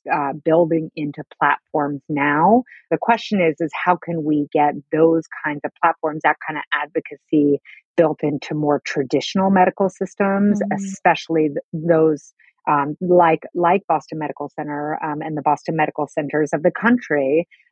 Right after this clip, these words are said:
Speaker 1: um, where again, it's, we're, you know, considered a safety net hospital and
Speaker 2: And so as we look at these more traditional systems, um, in which areas or specialties of healthcare do you see telehealth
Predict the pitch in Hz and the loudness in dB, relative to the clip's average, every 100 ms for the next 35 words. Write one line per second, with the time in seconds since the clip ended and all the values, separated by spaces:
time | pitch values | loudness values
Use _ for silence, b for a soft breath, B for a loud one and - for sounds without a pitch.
0 | - 165 151 151 165 160 156 139 165 151 | 0 2 2 2 4 4 2 2 2 2
1 | 147 143 _ - 156 160 147 147 151 156 | 0 -6 _ -12 -4 -2 0 0 -2 -4
2 | 143 131 143 - - - 160 151 - 160 | -8 -6 -8 -12 -18 -12 -6 -6 0 2
3 | 156 160 - 147 170 160 165 151 117 - | 2 0 0 -2 -2 -2 -2 -2 -8 -6
4 | - 165 180 185 151 151 - 254 240 277 | -2 2 4 2 -2 -8 -2 0 2 2
5 | - 233 294 277 285 233 226 202 202 180 | 2 2 2 2 0 2 2 2 0 -2
6 | 190 185 - 180 - 190 - 185 185 - | 0 -2 -2 -6 -4 -4 -2 -2 -4 -6
7 | - - 196 190 190 220 240 240 320 - | -8 0 2 2 0 -2 0 2 0 -6
8 | _ 208 220 226 202 196 185 - - 185 | _ 2 4 4 2 -2 -6 -8 -2 0
9 | 185 196 - 185 170 - 180 - 185 175 | 0 -2 -4 -4 -4 -2 -4 -2 -2 0
10 | 190 180 190 208 202 190 190 180 175 170 | -2 -2 0 0 -2 0 2 2 2 0
11 | 165 | 0